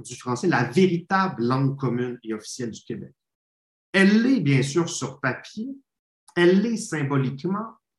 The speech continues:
mais elle l'est pas vraiment de manière effective. Et pour citer encore une fois René Lévesque, en fait, on n'a pas tout à fait réussi cette haute dimension de, de l'objec-, des objectifs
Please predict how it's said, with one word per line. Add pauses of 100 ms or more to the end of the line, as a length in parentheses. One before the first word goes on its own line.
(200)
mais
elle
l'est
pas
vraiment
de
manière
effective. (500)
Et
pour
citer
encore
une
fois
René
Lévesque, (1000)
en
fait, (380)
on
n'a
pas
tout
à
fait
réussi (800)
cette (380)
haute
dimension
de,
de
l'objec-,
des
objectifs